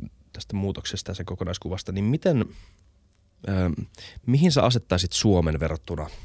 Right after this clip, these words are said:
muihin teollistuneisiin maihin ja ehkä niin kuin myös globaalisti? Missä Suomi asettuu tällä janalla?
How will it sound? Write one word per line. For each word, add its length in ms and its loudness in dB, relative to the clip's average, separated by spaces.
muihin 380 -4
teollistuneisiin 720 -6
maihin 300 -8
ja 100 -8
ehkä 160 -10
niin 120 -8
kuin 100 -10
myös 180 -6
globaalisti? 720 -6
Missä 360 -2
Suomi 480 0
asettuu 440 -2
tällä 240 -4
janalla? 600 -4